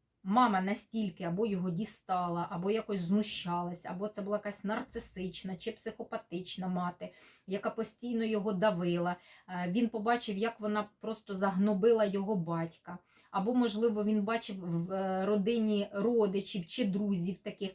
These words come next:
уже після цієї первинної травми, і в нього сформувалося таке переконання. Наступний чоловік я назвала такі нарцисичні боги.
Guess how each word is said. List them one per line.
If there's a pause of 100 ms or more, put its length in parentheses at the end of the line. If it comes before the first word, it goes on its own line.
уже (140)
після
цієї
первинної
травми, (260)
і
в
нього
сформувалося
таке (160)
переконання. (2250)
Наступний
чоловік (260)
я
назвала
такі
нарцисичні
боги.